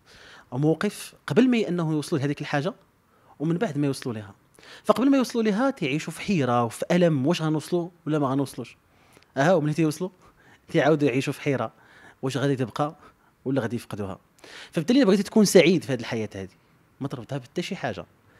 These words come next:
ربطها بأنك تستمتع في كل لحظة من حياتك. ربطها بأنك تكون مرتاح في أمور حياتك. وأهم حاجة تخلص منها إلا بغيتي تكون سعيد هي كثرة الفهامات. حيت الناس القدام تيقولوا: "ما في الهم غير اللي تيفهم."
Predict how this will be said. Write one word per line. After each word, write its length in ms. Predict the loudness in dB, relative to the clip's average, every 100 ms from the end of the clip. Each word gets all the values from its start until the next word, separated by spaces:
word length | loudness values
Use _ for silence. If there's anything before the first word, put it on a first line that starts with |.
| -20 -12 -10
ربطها 420 | -8 -6 -6 -6 _ _
بأنك 240 | -10 -8 -6
تستمتع 580 | -6 -6 -4 -4 -6 -10 _
في 120 | -14
كل 240 | -6 -4 -6
لحظة 240 | -6 -6
من 100 | -6
حياتك. 400 | -10 -12 -14 -20 _ -20 -12 -6
ربطها 420 | -6 -2 -4 -4 -12 -20 -8
بأنك 260 | -4 -4
تكون 420 | -4 -6 -2 -2 -2
مرتاح 640 | -4 -4 0 0 0 -14 _ _ _
في 180 | _ -10 -4
أمور 260 | -2 -2 -2
حياتك. 420 | -4 -6 -8 -20 _ _ -20 -12
وأهم 360 | -4 0 0 0
حاجة 180 | 0
تخلص 380 | -2 -2 -2 0
منها 140 | 2 4
إلا 100 | 2
بغيتي 160 | 0
تكون 160 | 0 0
سعيد 380 | 2 0 0 -4 _ _ _ _ -6
هي 100 | -6
كثرة 260 | -4 -8
الفهامات. 460 | -6 -6 -6 -6 -12 -18 _ _ _ -16
حيت 180 | -10 -4
الناس 200 | -4 -4
القدام 380 | -4 -2 -4 -6 _ _ -20 -14 -2
تيقولوا: 260 | 2 2
"ما 80 | 2
في 100 | 2
الهم 260 | 4 4 2 _ -20 -20 _ _
غير 140 | -6 -4
اللي 140 | -2
تيفهم." 420 | 0 -2 -4 -12